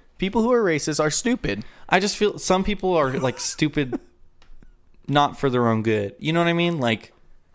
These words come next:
Speaker 2: like, I don't know how to explain this. Like, they're ignorant. Like, people, they're taught this way their whole life, and then, you know, some of them hopefully change, but other ones, you know, it's just like, you take what they've been learning their whole lives and you tell them, like, "Hey, you're,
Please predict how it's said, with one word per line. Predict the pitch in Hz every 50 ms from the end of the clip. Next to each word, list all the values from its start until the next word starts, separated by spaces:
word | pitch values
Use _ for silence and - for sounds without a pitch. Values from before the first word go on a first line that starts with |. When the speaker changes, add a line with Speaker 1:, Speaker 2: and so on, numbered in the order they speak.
| - - - _ _ _ - - _ - - _ - - - - - _ _ _ _ -
Speaker 2:
like, | 139 123 - -
I | 135
don't | 139 139
know | 131 123
how | 120 117
to | 110
explain | 107 - - - 117 107 101
this. | 98 -
Like, | 123 117
they're | 143 -
ignorant. | - 147 139 131 123 110 104 104 110
Like, | 110 104 -
people, | - 135 123 131 131
they're | - 123 123 123
taught | - - 143 143 -
this | 151 - -
way | 147 135
their | 123 120
whole | - 139 127 120
life, | 123 135 131 113 113 - -
and | 117 113 113
then, | 107 107 107 113
you | 113 117
know, | 113 107 107 - - - - - - _
some | - 151 147 139
of | 120
them | 127 127 123
hopefully | 131 127 - - 117 113
change, | - - 147 147 135 110
but | 120 117
other | 123 131 131 123
ones, | 113 113 113 107
you | 113 110
know, | 107 110 113
it's | 113 -
just | 110 110 -
like, | 110 107 101 - - - - - - - - - - - - - - - - - - - - -
you | 135 131
take | 117 - 151 135 120
what | 127 127 117 104 117
they've | 120 120 117
been | 120 120 113
learning | 117 123 123 120
their | 113 113
whole | 110 123 117
lives | 113 120 127 120 120 -
and | 113
you | 107 104
tell | - - 117 110
them, | 110 107 110
like, | 107 104 -
"Hey, | 120 113
you're, | 110 104 107 104